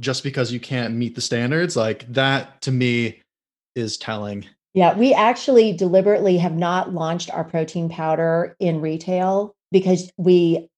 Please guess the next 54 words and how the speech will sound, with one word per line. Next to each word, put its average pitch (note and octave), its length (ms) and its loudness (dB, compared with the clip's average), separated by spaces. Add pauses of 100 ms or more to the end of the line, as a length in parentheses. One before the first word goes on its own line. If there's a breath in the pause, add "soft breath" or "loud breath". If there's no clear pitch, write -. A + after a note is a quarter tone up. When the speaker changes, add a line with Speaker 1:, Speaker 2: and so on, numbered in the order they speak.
(200)
Speaker 2:
i-, G3+ 40 6
in G3+ 260 6
retail, G#3+ 400 4
you D#3+ 180 0
can't D#3+ 260 -6
go E3 60 -2
out D3 100 2
of C#3 60 -2
stock. C3+ 280 -4
You've D3 200 -6
just C#3 180 -8
lost, C3+ 520 -6
you, E3 140 0
you'll G3 180 8
never F#3+ 240 8
get E3+ 160 2
back D3+ 220 0
in C3+ 340 -4 (260)
if E3 120 -10
you D3+ 60 -6
go C#3+ 80 -6
out C3+ 40 0
of C3+ 40 0
Speaker 1:
Yeah. C3 40 -10
Speaker 2:
stock, C#3 160 -4
right? D3 200 0
So, E3 200 2 (460 loud breath)
so G3 80 10
we A3+ 140 8
have A3 120 8
deliberately F#3 560 6
taken F3+ 360 0
that - 200 -4
pressure D#3+ 340 -4
off C#3+ 220 -4
of F3 80 -4
ourselves F3+ 600 -2 (640)
so G#3+ 100 2
that F3 160 6
we E3+ 140 4
can E3 200 0
be, D#3 220 2
uh, D#3+ 280 0
kind E3+ 160 -4
of E3 60 -6
supplier D#3 420 -4
ninjas C#3 440 -6 (460)
with D#3+ 160 -4
that. C#3 240 -6 (120)
If E3 120 -4
we D#3+ 100 -2
can't D3 200 -6
find G3 200 0
it, - 160 -2